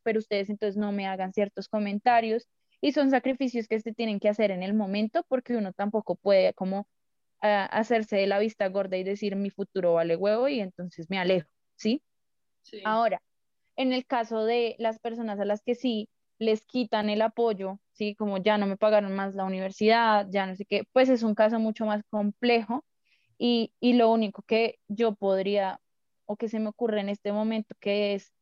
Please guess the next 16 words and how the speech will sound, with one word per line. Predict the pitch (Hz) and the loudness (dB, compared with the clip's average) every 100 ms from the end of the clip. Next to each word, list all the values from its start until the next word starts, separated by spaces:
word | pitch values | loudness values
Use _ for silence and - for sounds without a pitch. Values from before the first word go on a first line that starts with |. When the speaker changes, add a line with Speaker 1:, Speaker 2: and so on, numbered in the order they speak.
| _ _ | _ _
Speaker 1:
lo | 196 190 | -8 -4
que | 202 | -2
decía | 208 208 | -2 -2
Natalia, | 185 196 196 185 190 | -4 -2 -2 0 -2
buscarse | 220 240 - 226 220 208 | -2 0 0 -2 -2 -8
una | 196 | -6
red | 185 202 | -2 -2
de | 196 | 0
apoyo | 196 214 208 208 | 0 0 -2 -2
que | 220 | -2
sustituya | 220 - 214 226 196 180 - | -2 -6 -4 -2 2 2 2
esa | 208 196 | 0 0
referencia | 185 185 202 202 185 160 - | -2 0 0 0 -2 -4 -2
fallida, | 175 180 170 156 165 | -2 0 0 -2 -8
¿sí? | 185 240 - _ _ _ _ _ _ _ | -8 -10 -12 _ _ _ _ _ _ _
Y | - 294 294 330 | 4 6 6 2